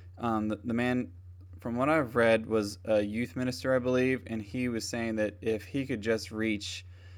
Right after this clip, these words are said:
the hearts of all these children, uh, these young adults, I mean,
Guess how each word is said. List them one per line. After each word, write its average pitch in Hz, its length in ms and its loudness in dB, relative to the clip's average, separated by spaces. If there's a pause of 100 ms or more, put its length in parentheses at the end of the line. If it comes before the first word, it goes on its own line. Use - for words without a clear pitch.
(280)
the 110 300 0
hearts 117 400 0
of 107 160 0
all 110 160 6
these 101 520 -2
children, 117 520 2 (520)
uh, 110 200 2
these 104 260 -2
young 127 220 2
adults, 127 380 4
I 113 60 0
mean, 107 300 0